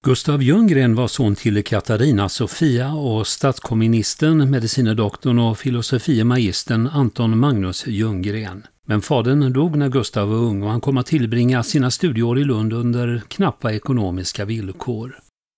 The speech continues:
Han kämpade dock hårt och blev filosofie magister artonhundrafyrtiofyra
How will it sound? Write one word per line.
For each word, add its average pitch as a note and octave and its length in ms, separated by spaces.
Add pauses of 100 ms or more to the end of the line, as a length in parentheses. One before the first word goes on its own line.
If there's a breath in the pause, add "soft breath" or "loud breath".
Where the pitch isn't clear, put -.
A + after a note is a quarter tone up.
(100)
Han D#3 180
kämpade F#3+ 420
dock D#3 220
hårt - 380
och A#2+ 320
blev A#2 380
filosofie B2+ 680
magister D3 640
artonhundrafyrtiofyra A2 1500